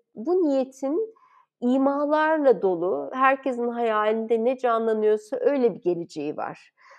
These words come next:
Çok spesifik olarak "Biz şunu yapmak istiyoruz, bunun için yola çıktık, misyonumuz ve vizyonumuz budur." falan diye yazabileceğimiz hiçbir şey yok. O yüzden de konuk evi nokta org'a girenler pek de bir şey anlamıyorlar.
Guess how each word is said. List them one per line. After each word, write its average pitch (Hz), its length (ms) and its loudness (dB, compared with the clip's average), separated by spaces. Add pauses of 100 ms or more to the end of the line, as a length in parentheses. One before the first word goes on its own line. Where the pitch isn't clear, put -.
(160)
Çok - 240 -2
spesifik - 500 -8
olarak 196 340 2
"Biz 240 220 -2
şunu 262 220 -6
yapmak 240 340 0
istiyoruz, 196 400 0
bunun 277 160 -2
için 208 180 -8
yola 254 260 4
çıktık, 202 440 -2
misyonumuz 254 600 0
ve 202 120 2
vizyonumuz 233 480 0
budur." 233 280 -4
falan 233 320 0
diye 214 100 2
yazabileceğimiz 220 640 -2
hiçbir 277 240 -10
şey 165 240 -2
yok. 160 180 -2
O 220 100 2
yüzden 226 420 -4
de 220 200 -4 (480)
konuk 262 320 -2
evi 214 240 2
nokta 220 300 0
org'a 196 320 4
girenler 233 640 -2
pek 277 220 -8
de 311 60 -6
bir 262 100 -12
şey - 220 0
anlamıyorlar. 208 760 0